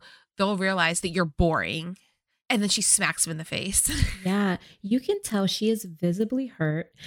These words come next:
Speaker 2: He thinks it's all part of the act.
Speaker 1: So he, like, he storms away.
Speaker 2: Yeah.
Speaker 1: And he's texting her, like, "Yeah, good game, man. Like, that smack, it was,
Speaker 2: Yeah.
Speaker 1: you know,
Speaker 2: Great touch.
Speaker 1: good luck with Franklin."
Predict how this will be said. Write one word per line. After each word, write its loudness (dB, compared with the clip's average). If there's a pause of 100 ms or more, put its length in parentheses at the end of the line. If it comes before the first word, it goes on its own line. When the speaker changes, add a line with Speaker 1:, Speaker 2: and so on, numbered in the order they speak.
(200)
Speaker 2:
He -2
thinks -2
it's 0
all 0
part 0
of -2
the -4
act. -2 (120)
Speaker 1:
So 2
he, 0
like, 0 (180)
he -4
storms 0
away. 0
Speaker 2:
Yeah. 2 (300)
Speaker 1:
And 0 (140)
he's 2
texting 0
her, 2
like, 0
"Yeah, 2
good 0
game, 2
man. 0
Like, -2
that 0
smack, -2
it -2
was, 2
Speaker 2:
Yeah. 4 (320)
Speaker 1:
you 0
know, 2
Speaker 2:
Great 0
touch. -2
Speaker 1:
good 4
luck 0
with 0
Franklin." 0